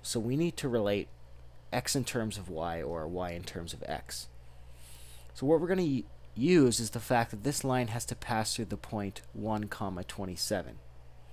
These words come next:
How we're gonna use that? Well, we can get the slope in two different ways.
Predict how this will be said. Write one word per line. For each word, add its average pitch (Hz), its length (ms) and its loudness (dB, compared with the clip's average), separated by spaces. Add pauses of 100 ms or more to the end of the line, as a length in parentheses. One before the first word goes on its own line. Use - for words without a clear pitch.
(760)
How 147 160 4
we're 185 100 6
gonna 175 160 4
use 131 300 6
that? 92 360 -2
Well, 127 300 4
we 139 100 4
can 156 140 -2
get 170 160 -2
the 165 60 -4
slope 156 440 4
in 127 100 0
two - 260 2
different 127 340 0
ways. 90 480 -2